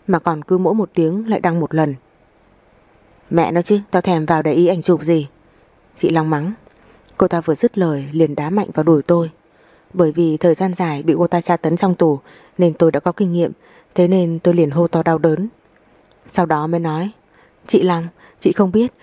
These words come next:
nhưng cô ta biết, chị đi nói với cô ta, mà em cũng cam đoan, nếu em ra ngoài sẽ lại cho thêm chị tiền." "Bao nhiêu?" "Mười lăm tỷ."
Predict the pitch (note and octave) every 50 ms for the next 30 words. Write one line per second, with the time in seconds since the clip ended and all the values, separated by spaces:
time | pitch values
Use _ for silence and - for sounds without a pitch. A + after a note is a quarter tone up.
0 | - - _ - - G#3 G3+ F#3+ - F#3+ - F#3+ F3+ F3 G#3+ A#3 B3 - _ _
1 | - - _ _ - - - E3 F#3+ F#3 F3+ E3 E3+ F3 G#3+ G#3+ - G#3 F#3 -
2 | - F#3 F3+ E3+ E3+ _ _ - - - - - F#3 D#3+ - F3 E3+ D#3+ E3 -
3 | E3 E3+ - G3+ F#3 F3 F3+ F3 F3 E3 D#3+ - - _ _ _ _ _ _ _
4 | _ _ - F#3 F3 - - G3 F#3 F3+ - F#3 E3+ E3+ E3+ D#3+ D3 C#3 C3+ C#3
5 | - - F3 G3 G3 D#3 - - F3+ F3 - F#3 E3+ - - - - - E3+ D#3
6 | C#3+ C3+ - _ _ _ _ _ _ _ _ _ _ - - F#3+ F3+ F3+ F#3 F3+
7 | F3+ F3+ F3 - _ _ _ _ _ _ _ _ _ _ _ _ _ _ - G3
8 | F3 D#3+ E3 E3+ E3 - - F3 D3+ C3